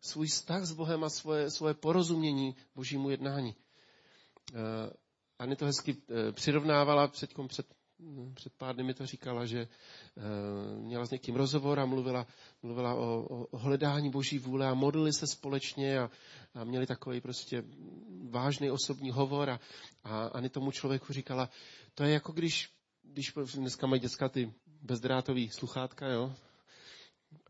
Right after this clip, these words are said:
<clears throat> Tak to je jako když vezmeš ty, ty, ty Airpody prostě a dáš si je, dáš si je do uší. A najednou prostě nevnímáš už tolik ten, nevnímáš ten ruch a, a, a, a nevnímáš, co se děje kolem tebe.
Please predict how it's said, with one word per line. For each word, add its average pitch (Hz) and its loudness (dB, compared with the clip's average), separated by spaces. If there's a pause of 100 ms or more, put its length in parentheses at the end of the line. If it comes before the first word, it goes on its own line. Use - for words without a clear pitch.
(140)
<clears throat> 123 -4 (800)
Tak - -10
to 143 -2
je 160 8
jako 156 4
když 160 2
vezmeš 151 4
ty, 143 4 (360)
ty, 139 0
ty 135 -2
Airpody 151 6
prostě 156 0
a 147 2
dáš 135 2
si - 0
je, 143 4 (320)
dáš 135 0
si - 0
je 147 -2
do 147 2
uší. 147 0 (580)
A - -8
najednou 151 6
prostě 160 2
nevnímáš 165 6
už 151 -2
tolik 156 2
ten, 147 0 (1000)
nevnímáš 147 2
ten 143 6
ruch 170 10
a, 135 4
a, 123 0
a, 120 -6
a - -4
nevnímáš, 151 2
co - -4
se 151 -2
děje 143 -2
kolem 143 -4
tebe. 139 -2